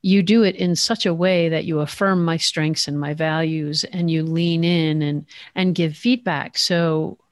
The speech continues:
what are your thoughts about this whole notion of motivational interviewing is not always about being nice? And, um, there's times when we wanna give practitioners or even the people that we're serving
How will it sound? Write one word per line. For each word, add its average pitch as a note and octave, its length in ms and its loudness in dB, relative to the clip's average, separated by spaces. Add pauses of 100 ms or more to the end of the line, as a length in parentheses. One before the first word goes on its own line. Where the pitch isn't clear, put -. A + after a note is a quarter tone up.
what C#4 680 -4
are F#4+ 60 0
your C#4 180 2
thoughts - 360 -4
about D#3+ 560 -2 (680)
this F3 160 0
whole G3+ 140 2
notion E3+ 340 0
of D#3 100 -4
motivational E3+ 540 0
interviewing D#3+ 540 0
is D#3 240 -2
not D4+ 240 2
always C#4+ 200 4
about F3 400 0 (320)
being E3 300 2
nice? G#3 640 2
And, D#3+ 260 -2 (360)
um, E3+ 540 -6 (100)
there's G3 200 0
times G3+ 340 0
when G3+ 100 2
we F#3 100 2
wanna F3+ 260 0 (120)
give E3+ 680 0 (480)
practitioners D#3+ 880 0
or F3 340 -2
even F#3+ 420 0
the G3+ 80 2
people G3+ 360 -4
that F#3+ 140 0
we're F#3 100 -2
serving F3 680 2